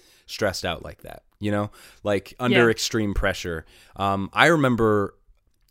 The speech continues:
Speaker 1: a couple years ago when I was doing a lot of freelance work, and there was a time when I had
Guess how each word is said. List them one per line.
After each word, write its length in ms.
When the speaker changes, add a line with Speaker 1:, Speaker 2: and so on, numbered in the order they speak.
Speaker 1:
a 60
couple 240
years 260
ago 220
when 240
I 260
was 260
doing 220
a 20
lot 140
of 60
freelance 500
work, 300
and 140
there 80
was 100
a 60
time 360
when 100
I 120
had 360